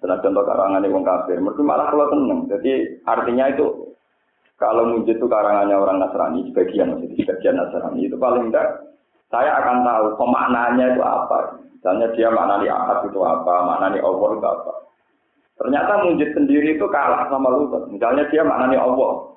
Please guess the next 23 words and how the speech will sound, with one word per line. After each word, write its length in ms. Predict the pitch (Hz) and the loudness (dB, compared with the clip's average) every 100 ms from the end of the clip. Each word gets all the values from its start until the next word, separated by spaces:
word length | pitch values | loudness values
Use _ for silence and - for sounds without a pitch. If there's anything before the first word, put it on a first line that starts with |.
| _ _ - | _ _ -2
Ismun 480 | 127 127 151 151 131 | -2 0 2 2 2
lidzat 320 | 123 135 139 | 2 0 0
al-wajibil 720 | 117 117 117 - - 110 110 | 0 2 2 0 -2 -2 -2
wujud. 260 | 117 - - | -4 -4 -2
Jadi 140 | 104 147 | 0 0
itu 120 | - | -2
saja. 560 | 156 - - - - - - _ _ _ _ | 0 0 0 -2 -4 -8 -18 _ _ _ _
Lapat-lapat 680 | - - 135 127 120 151 127 | -4 -2 -2 0 0 0 0
yang 120 | 127 127 | 0 2
sensitif, 800 | 120 120 117 120 151 - - - | 0 0 -2 -2 -4 -4 -12 -4
yang 180 | 120 117 | 0 2
rawan 320 | 110 117 135 135 | 2 2 0 0
salah 260 | 117 117 117 | 0 0 0
nopo. 540 | 120 151 - - - _ _ _ _ _ - | 0 0 -2 -6 -16 _ _ _ _ _ -4
Nah, 220 | - - - - | -2 -4 -8 -2
kalau 160 | 120 | 2
mujud 320 | 139 123 - - | 4 4 2 0
sok 160 | - | 0
menuh 240 | 123 127 - | 2 2 0
diri. 320 | 101 - - - _ _ _ _ _ _ _ _ _ | -4 -6 -8 -10 _ _ _ _ _ _ _ _ _
Ini 240 | 104 104 | -6 -2
nanti 240 | 113 123 131 | 0 0 0
kalau 180 | 107 | 0